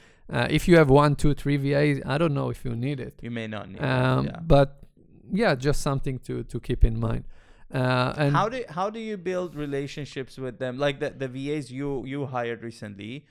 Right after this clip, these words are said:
Speaker 2: do you go on Zoom calls? Do you,
Speaker 1: Yeah.
Speaker 2: how, how do you do it?
Speaker 1: Zoom calls, uh, video calls in Zoom, of course, uh, trying to make it as personal as, as possible. Uh, in the end, they are, like, your employees.
Speaker 2: Yeah,
Speaker 1: Treat them like
Speaker 2: yeah.
Speaker 1: real employees.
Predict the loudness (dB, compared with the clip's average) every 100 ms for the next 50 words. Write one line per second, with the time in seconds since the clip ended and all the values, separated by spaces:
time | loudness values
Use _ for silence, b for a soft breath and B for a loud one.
0 | b b b b -6 -4 2 2 2 0
1 | -4 -4 -4 -2 -2 0 -2 -4 -4 -6
2 | -4 -6 -8 -6 -4 -4 -6 -8 -8 -12
3 | -12 -12 -16 _ _ -14 -2 0 2 4
4 | 6 6 2 -2 -8 -10 -6 -6 -6 -4
5 | -4 -2 -4 -4 -4 -6 -8 -10 -8 -8
6 | -6 -6 -6 -4 -2 -4 -6 -10 -8 -6
7 | -6 -6 -8 -6 -4 -4 -4 -6 -4 -4
8 | -4 -6 6 6 6 2 -4 -4 -6 -8
9 | -10 -8 -2 4 4 4 -6 -4 -4 -6
10 | b b b -10 -6 -6 -8 -12 -14 -6
11 | -4 -2 -2 0 0 0 0 -2 -2 -4
12 | -6 -2 2 2 2 6 6 6 2 0
13 | -4 -6 -2 0 -2 -2 -2 -2 -4 -2
14 | 0 0 4 6 6 2 -2 -6